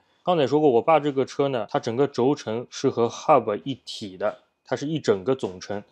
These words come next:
整个一起更换就行了，还是比较方便的。那有些车呢是没有办法单独拆下来的，而是和车悬挂的仰角是连成一体的。那如果是那样的情况呢，我之前自己也在我的宝马E三零上换过，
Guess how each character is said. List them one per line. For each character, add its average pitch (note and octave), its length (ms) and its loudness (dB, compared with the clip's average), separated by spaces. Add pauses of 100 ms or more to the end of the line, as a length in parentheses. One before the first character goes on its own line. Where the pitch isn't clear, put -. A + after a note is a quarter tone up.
整 G#2 160 -6
个 A#2+ 100 2
一 C#3+ 80 2
起 - 140 -8
更 C3 200 -4
换 C#3 140 0
就 A2+ 80 -4
行 G2 160 -14
了， F#2+ 60 -14
还 G#2 80 -6
是 A#2+ 60 -6
比 A2 80 -14
较 G#2 100 -2
方 A#2+ 240 -4
便 A#2+ 120 -4
的。 F2+ 100 -16 (300)
那 C3 120 0
有 A#2 200 2
些 E3 180 2
车 F3+ 200 4
呢 C#3+ 180 4
是 - 120 -6
没 A#2+ 100 0
有 D3 100 8
办 C3+ 120 4
法 A2 100 -2
单 C3 220 0
独 A2+ 120 -4
拆 C3+ 240 0
下 C3 100 2
来 G2 160 -4
的， D#2 180 -18
而 G#2+ 140 0
是 B2+ 200 2
和 A2+ 300 0
车 C#3 420 2
悬 A#2 260 -4
挂 C#3 120 4
的 A#2+ 120 2
仰 A2+ 220 -4
角 A2+ 140 -2
是 G2+ 120 -12
连 A2 160 -6
成 B2 120 -6
一 C#3 80 -6
体 G#2+ 220 -18
的。 E2+ 160 -20 (220)
那 C3+ 60 -2
如 F#3 80 4
果 E3 100 6
是 D#3 80 2
那 G3 60 0
样 F#3 160 2
的 C3+ 60 2
情 A2+ 160 -10
况 A#2+ 160 -4
呢， G2 100 -8
我 F#2+ 180 -6
之 D3 140 -10
前 A#2+ 220 -6
自 C#3 120 -12
己 G#2+ 180 -10
也 G2 120 -6
在 A#2 240 0
我 G2 160 -2
的 F#2 160 -8
宝 G#2 220 -2
马 A#2 160 -2
E C3+ 180 -10
三 C3 240 -4
零 A2 160 -8
上 A#2+ 160 -4
换 C#3 260 -4
过， - 140 -14